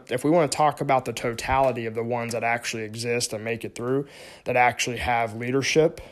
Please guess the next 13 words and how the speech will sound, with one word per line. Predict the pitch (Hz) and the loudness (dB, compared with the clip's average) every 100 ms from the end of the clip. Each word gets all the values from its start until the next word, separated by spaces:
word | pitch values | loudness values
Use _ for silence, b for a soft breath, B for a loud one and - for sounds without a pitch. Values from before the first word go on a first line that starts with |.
| B B B B _ b b b b b b _ _ _ _ _ | B B B B _ b b b b b b _ _ _ _ _
and, | 135 123 135 | -4 -2 -2
and | 131 127 | -2 0
they're | 120 | 0
run | 113 120 131 147 180 160 - | 2 2 4 4 2 -4 -6
from | 139 135 | -4 -2
the | |
perspective | 131 131 - 139 131 - 127 | -2 -2 2 4 4 2 0
where | 123 127 123 | 0 0 0
the | 120 120 | 0 0
leader | 120 131 135 135 127 B B B | 2 4 6 6 4 B B B
understands | 127 139 127 - 135 135 127 123 | -2 0 -2 0 0 0 0 0
the | 127 | 0
value | 113 120 120 127 127 123 | 0 2 2 0 -2 -4